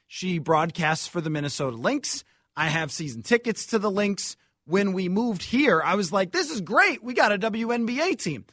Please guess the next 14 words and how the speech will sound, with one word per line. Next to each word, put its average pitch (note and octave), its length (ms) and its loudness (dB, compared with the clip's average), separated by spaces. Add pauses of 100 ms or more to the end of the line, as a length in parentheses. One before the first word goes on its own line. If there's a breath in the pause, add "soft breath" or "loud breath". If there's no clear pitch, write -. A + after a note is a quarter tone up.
(300 soft breath)
We C#4+ 280 2
once D#4+ 440 2
drove D3+ 720 0 (320)
eight D4+ 240 0 (100)
hours D#3+ 540 4
in F#3+ 180 -2
a F#3+ 100 2
snowstorm C3 840 -2 (140)
to G3+ 140 0
see A3+ 280 -4
Elena G3 400 0
Delle G#3+ 280 4
Donne A2+ 280 -4
play, G#2+ 240 -14